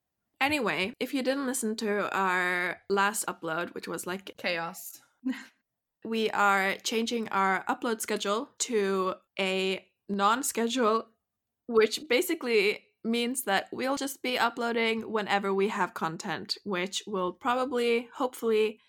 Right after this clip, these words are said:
Speaker 1: take some of the pressure off and hopefully inspire us to create more.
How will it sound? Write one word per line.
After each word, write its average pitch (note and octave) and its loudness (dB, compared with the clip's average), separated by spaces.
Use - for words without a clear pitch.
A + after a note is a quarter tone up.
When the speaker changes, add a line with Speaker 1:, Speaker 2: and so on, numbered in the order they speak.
Speaker 1:
take G#3+ -2
some G#3+ -4
of G#3 0
the G#3 -6
pressure G3 -2
off A3 2
and G3 2
hopefully A#3+ 0
inspire B3 2
us G3+ 0
to A3+ -2
create A3 0
more. A#3 -2